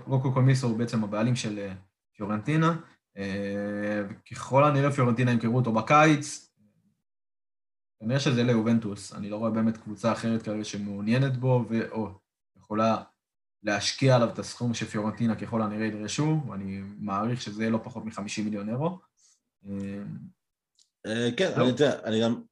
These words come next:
Speaker 2: אתמול דיברתי עם כמה כתבים, אה, בכירים באיטליה, ביניהם גם ניקולו שירה, והוא באמת, הוא, הוא, רוב העיניים של,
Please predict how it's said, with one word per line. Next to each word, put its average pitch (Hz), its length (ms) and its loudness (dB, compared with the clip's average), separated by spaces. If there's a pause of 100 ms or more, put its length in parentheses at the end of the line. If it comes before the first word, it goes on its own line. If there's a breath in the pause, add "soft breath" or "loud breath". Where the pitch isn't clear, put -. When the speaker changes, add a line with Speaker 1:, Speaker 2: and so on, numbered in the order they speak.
(140)
Speaker 2:
אתמול 135 220 0
דיברתי 131 380 4
עם 120 80 2
כמה 123 340 2
כתבים, 117 500 -2
אה, 110 100 0
בכירים 113 460 -2
באיטליה, 139 520 4
ביניהם 107 340 2
גם 107 140 0
ניקולו 107 300 0
שירה, 135 420 2
והוא 95 500 -4
באמת, 104 220 -2 (1040 soft breath)
הוא, - 160 -10
הוא, 139 340 6
רוב 156 200 10
העיניים 135 420 4
של, 104 480 -2